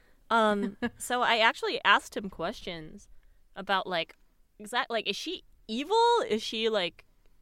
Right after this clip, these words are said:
good? Like, how, I wanted to just understand her more. Like, what are her powers? And he's like, "Oh, well,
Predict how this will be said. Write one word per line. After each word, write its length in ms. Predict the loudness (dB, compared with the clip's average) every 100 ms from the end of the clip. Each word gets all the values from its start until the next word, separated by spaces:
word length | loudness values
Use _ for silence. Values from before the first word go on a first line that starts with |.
| _ -20 -20 -4
good? 360 | 0 2 2
Like, 240 | 0 0 -4 -16 _ -2
how, 140 | -2 -2 -20 -20 _ 2
I 60 |
wanted 260 | 4 4 2
to 80 | -4
just 200 | -8 2
understand 640 | 2 4 0 0 2 2 0
her 100 | -6
more. 220 | -6 -6
Like, 160 | -6 -2
what 140 | 2
are 120 | 2
her 120 | 0 -6
powers? 680 | 2 4 4 2 -2 -6 -12 -20 _ -8
And 140 | -6
he's 180 | -6 -6
like, 300 | -2 -4 -4 _ -8 2
"Oh, 280 | 6 6 4
well, 360 | 4 4 2